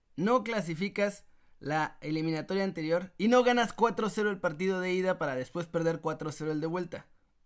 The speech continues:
O sea, si no, pregúntenle al Toluca. En Toluca quisieron hacerle la camita a varios técnicos y simplemente desde el torneo dejan de jugar los jugadores. Eso es una ridiculez.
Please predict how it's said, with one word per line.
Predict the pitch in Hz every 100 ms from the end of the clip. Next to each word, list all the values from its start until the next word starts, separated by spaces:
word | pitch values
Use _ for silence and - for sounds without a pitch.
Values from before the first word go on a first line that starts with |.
| -
O | 147
sea, | 143 117 - - - _ - _ _
si | 175
no, | 233 254
pregúntenle | 233 233 226 208
al | 185 170
Toluca. | 185 202 214 156 - _ - _ _ _
En | 131 135
Toluca | 156 208 220 208 196 -
quisieron | 135 185 202
hacerle | 160 185 190
la | 180 160
camita | 160 185 185
a | 160
varios | 175 170
técnicos | 180 185 185 190
y | 151
simplemente | 190 196 196 196 196
desde | 170 160 147
el | 151
torneo | 160 170 233 208 - - - -
dejan | 190 185 185
de | 165
jugar | 156 160 175
los | 170
jugadores. | 165 175 190 165
Eso | 160 165
es | 180
una | 180 175
ridiculez. | 147 135 - 156 180 165